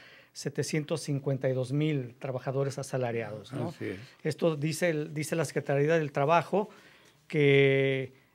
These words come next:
Speaker 1: bueno, el salario mínimo fue instituido por mandato constitucional en mil novecientos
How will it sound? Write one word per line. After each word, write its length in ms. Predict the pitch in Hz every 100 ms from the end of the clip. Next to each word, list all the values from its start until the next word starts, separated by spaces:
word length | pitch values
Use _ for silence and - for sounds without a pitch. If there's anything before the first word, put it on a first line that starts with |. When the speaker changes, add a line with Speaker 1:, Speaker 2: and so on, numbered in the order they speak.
| -
Speaker 1:
bueno, 260 | 151 170 160
el 100 | 131
salario 320 | 147 147 160
mínimo 360 | 156 160 160 131
fue 640 | - 151 151 143 135 131
instituido 560 | 135 - 139 143 143 151
por 120 | 139
mandato 380 | 131 131 143 147
constitucional 640 | 147 139 135 131 139 139
en 140 | 151 139
mil 140 | 151
novecientos 800 | 165 139 123 147 143 147 139 -